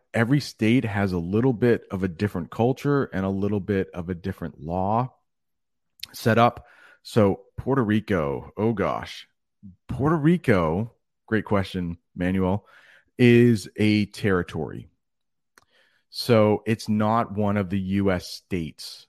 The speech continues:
It's the closest probably we have to a U S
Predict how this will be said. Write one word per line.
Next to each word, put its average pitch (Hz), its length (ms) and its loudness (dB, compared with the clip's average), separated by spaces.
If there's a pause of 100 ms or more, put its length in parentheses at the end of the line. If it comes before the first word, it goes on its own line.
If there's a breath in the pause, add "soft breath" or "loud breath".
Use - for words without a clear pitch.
It's 143 220 -6
the 160 160 0
closest - 1000 0 (480)
probably 113 560 2 (160)
we 107 160 0
have 101 380 0
to 107 180 2
a 98 40 2
U 95 320 2
S 90 240 -4